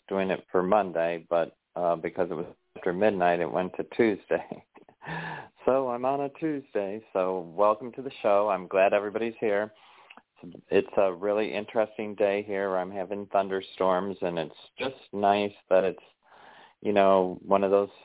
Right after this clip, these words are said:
stormy days. I like stormy days sometimes.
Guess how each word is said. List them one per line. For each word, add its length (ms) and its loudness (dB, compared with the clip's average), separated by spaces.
stormy 760 2
days. 440 2
I 180 2
like 300 -2
stormy 340 -2
days 300 -4
sometimes. 640 -4